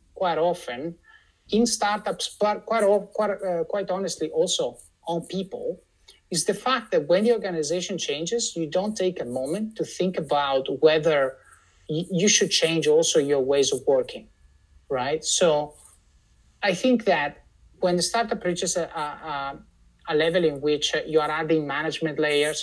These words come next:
So it's not, it's no longer just about doing stuff. It's also about communication. It's also about keeping everyone on the same page.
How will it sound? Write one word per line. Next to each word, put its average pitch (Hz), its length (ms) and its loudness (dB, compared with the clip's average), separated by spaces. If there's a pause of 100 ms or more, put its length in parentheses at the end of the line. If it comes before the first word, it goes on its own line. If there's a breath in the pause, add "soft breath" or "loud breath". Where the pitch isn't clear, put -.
(140)
So 156 100 4
it's - 400 -4
not, 170 140 -2 (120)
it's 156 540 -4
no 170 220 4
longer 196 260 2
just - 280 2
about 143 380 0 (600)
doing 170 320 2
stuff. 247 320 -4 (220)
It's - 160 -6
also 160 240 -2
about 143 300 -4
communication. 165 760 -2 (140)
It's - 200 -8
also 147 260 -2 (120)
about 135 320 -2 (480 soft breath)
keeping 160 360 0
everyone 139 420 0
on 139 160 -6
the - 60 0 (100)
same 127 220 -4
page. 180 440 2